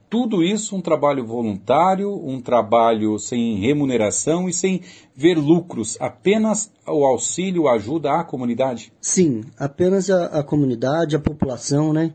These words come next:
Speaker 2: Desde o primeiro momento a qual a gente saiu distribuindo, isso foi crescendo no nosso coração, Deus foi aumentando esse desejo de tá ajudando as pessoas e eu agradeço, assim, porque, é, eu acredito que o ato de doar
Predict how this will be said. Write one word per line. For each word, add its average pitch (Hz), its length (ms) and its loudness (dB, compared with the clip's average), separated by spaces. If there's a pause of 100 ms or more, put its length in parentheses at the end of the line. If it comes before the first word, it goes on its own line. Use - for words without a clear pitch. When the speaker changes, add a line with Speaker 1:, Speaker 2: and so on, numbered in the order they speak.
Speaker 2:
Desde 170 460 2
o 185 80 0
primeiro 180 380 0
momento 160 540 2 (120)
a 123 80 -6
qual 147 200 0
a 147 60 6
gente 147 260 2
saiu 143 300 0
distribuindo, 143 800 2 (320)
isso 147 180 -2
foi 170 140 2
crescendo 160 800 0
no 143 120 0
nosso 143 240 0
coração, 147 500 0
Deus 151 280 0
foi 165 120 2
aumentando 156 760 2 (320)
esse 139 240 0
desejo 143 640 4
de 139 180 -6
tá 139 200 0
ajudando 139 400 0
as 131 100 -6
pessoas 165 680 -4 (160)
e 175 500 -2 (260)
eu 151 160 2
agradeço, 175 600 2
assim, 170 220 0
porque, 180 440 2 (160)
é, 156 320 4
eu 165 120 6
acredito 165 560 0
que 180 160 0
o 160 120 4
ato 170 280 -2
de 143 200 2
doar 139 560 0